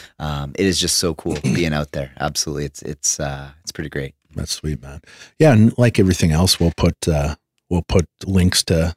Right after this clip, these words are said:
Speaker 2: Keys to Hope and whatnot in the footnotes of this episode so people can find you, can find Militia, can find the rest of the staff up there and
Speaker 1: Perfect.
Speaker 2: explore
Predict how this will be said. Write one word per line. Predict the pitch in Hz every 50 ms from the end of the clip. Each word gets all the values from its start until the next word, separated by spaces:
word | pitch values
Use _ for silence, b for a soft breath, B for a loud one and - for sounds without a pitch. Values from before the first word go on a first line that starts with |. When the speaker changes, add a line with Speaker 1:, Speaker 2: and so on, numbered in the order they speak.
| _ -
Speaker 2:
Keys | - 104 92 87
to | 90 87
Hope | 90 92 90
and | - 87
whatnot | 85 87 85 87 92 90
in | 87 85
the | 78 80
footnotes | - - 98 - 101 92 87 -
of | - 87
this | 82 - -
episode | 85 - - - - 98 90
so | - -
people | - - 90 - 90 82
can | - 87 85
find | - 90 87 82 80
you, | 87 92 104
can | 101 - 90
find | 90 - 95 87 82 85
Militia, | 87 87 95 95 - - 95
can | - - 90
find | - - 92 92 85
the | 87
rest | 90 90 - -
of | 85
the | 76
staff | - - 101 95 95 -
up | 95 92 -
there | - 78 98
and | 95 87 80 78
Speaker 1:
Perfect. | - - -
Speaker 2:
explore | - - - - - 101 95 95 92 90 85